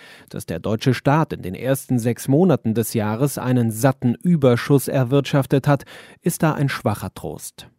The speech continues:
Bund, Länder, Kommunen und Sozialversicherungen nahmen fünfundvierzig Komma drei Milliarden Euro mehr ein, als sie ausgaben.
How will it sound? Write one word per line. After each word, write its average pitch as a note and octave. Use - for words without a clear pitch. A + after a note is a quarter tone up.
Bund, C#3
Länder, B2
Kommunen C3+
und G2
Sozialversicherungen B2+
nahmen C3
fünfundvierzig D#3
Komma B2+
drei A#2+
Milliarden B2
Euro B2+
mehr D3+
ein, C#3
als -
sie -
ausgaben. G2